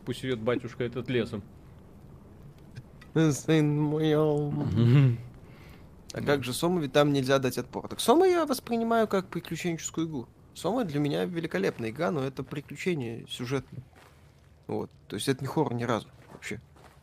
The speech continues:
Speaker 2: Никаким
Speaker 1: Может,
Speaker 2: местом.
Speaker 1: так может, это тоже классное сюжетное
Speaker 2: Опять же, кстати,
Speaker 1: приключение?
Speaker 2: Сома — это хоррор именно в том смысле, который пугает некоторыми идеями, которые там разработчики, э,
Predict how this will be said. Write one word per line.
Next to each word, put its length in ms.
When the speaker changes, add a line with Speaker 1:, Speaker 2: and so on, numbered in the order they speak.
Speaker 2:
Никаким 340
Speaker 1:
Может, 160
Speaker 2:
местом. 180
Speaker 1:
так 140
может, 260
это 220
тоже 280
классное 400
сюжетное 220
Speaker 2:
Опять 200
же, 100
кстати, 280
Speaker 1:
приключение? 200
Speaker 2:
Сома — 380
это 260
хоррор 480
именно 340
в 60
том 180
смысле, 380
который 400
пугает 480
некоторыми 600
идеями, 520
которые 380
там 260
разработчики, 1300
э, 520